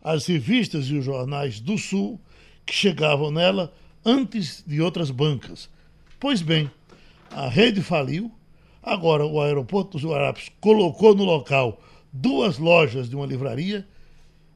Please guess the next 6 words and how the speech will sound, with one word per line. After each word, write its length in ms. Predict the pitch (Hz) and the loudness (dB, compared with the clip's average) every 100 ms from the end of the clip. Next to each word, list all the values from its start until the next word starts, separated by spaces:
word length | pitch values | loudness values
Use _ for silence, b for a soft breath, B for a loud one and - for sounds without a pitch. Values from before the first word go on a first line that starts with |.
| _ _ _ - | _ _ _ -10
que 340 | - 214 220 - _ _ | 0 0 0 -6 _ _
há 140 | - 240 | 0 2
muito 540 | 208 208 254 262 - | 2 0 0 -2 -6
deixou 400 | 220 190 156 196 | -2 0 2 0
de 120 | 202 165 | 0 -2
vender 540 | 147 135 156 202 | -2 -2 -2 -2